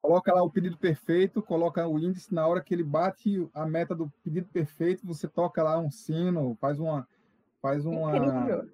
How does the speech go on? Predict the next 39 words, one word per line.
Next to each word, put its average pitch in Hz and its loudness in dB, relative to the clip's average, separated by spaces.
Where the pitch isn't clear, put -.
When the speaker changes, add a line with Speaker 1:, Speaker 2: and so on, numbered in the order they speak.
Speaker 1:
uma 147 0
festa 147 2
lá, 131 2
né? 196 0
É 139 -2
bacana, 185 0
estimula 170 0
o 220 -6
pessoal, 127 -2
né? 233 2
Speaker 2:
Exato, 226 2
exatamente. 226 -2
Pessoal, 277 4
Speaker 1:
Pois - 6
Speaker 2:
a 294 4
Speaker 1:
é, 127 2
Speaker 2:
gente 226 2
Speaker 1:
Ana. 107 -4
Speaker 2:
já 359 -2
está 339 -6
chegando 277 0
ao 440 -2
final, 339 -4
passou 320 -8
voando, 359 -2
né, 254 -4
Alcione? 214 -8
Speaker 1:
Pois 160 -2
é, 151 2
Speaker 2:
Eu - 2
Speaker 1:
é, 170 4
eu 139 0
acho - -4
que 180 0
a - 4
gente 175 0
fala 165 -2
demais, 180 2
viu? 151 -6